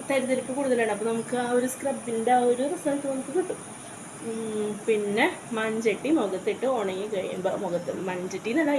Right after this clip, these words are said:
ഏതൊരു ഫേസ് പാക്കും മുഖത്തിട്ട് ഉണങ്ങി കഴിഞ്ഞ് കഴിയുമ്പോൾ സംസാരിക്കരുത്. കാരണം, ഏ, നമ്മുടെ ഫേസിൽ മറ്റേ പാടുകൾ വരും. കാരണം നമ്മുടെ സ്കിൻ ഇങ്ങനെ വലിയല്ലേ നമ്മൾ സംസാരിക്കുമ്പോൾ.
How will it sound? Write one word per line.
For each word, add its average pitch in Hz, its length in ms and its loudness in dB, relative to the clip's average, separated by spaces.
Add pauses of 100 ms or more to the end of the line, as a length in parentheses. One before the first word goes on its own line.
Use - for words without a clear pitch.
ഏതൊരു 185 220 0
ഫേസ് 262 320 -4
പാക്കും 240 260 0
മുഖത്തിട്ട് 220 400 -4
ഉണങ്ങി 202 300 0
കഴിഞ്ഞ് 202 240 -2
കഴിയുമ്പോൾ 196 280 0 (1200)
സംസാരിക്കരുത്. 311 760 4
കാരണം, 220 360 4 (420)
ഏ, 247 160 -2
നമ്മുടെ 233 260 0
ഫേസിൽ 226 520 0
മറ്റേ 226 240 0 (720)
പാടുകൾ 262 460 6
വരും. 208 240 4 (100)
കാരണം 247 220 2
നമ്മുടെ 302 180 4
സ്കിൻ 311 220 4
ഇങ്ങനെ 330 300 8
വലിയല്ലേ 277 520 6
നമ്മൾ 226 160 0
സംസാരിക്കുമ്പോൾ. 247 680 0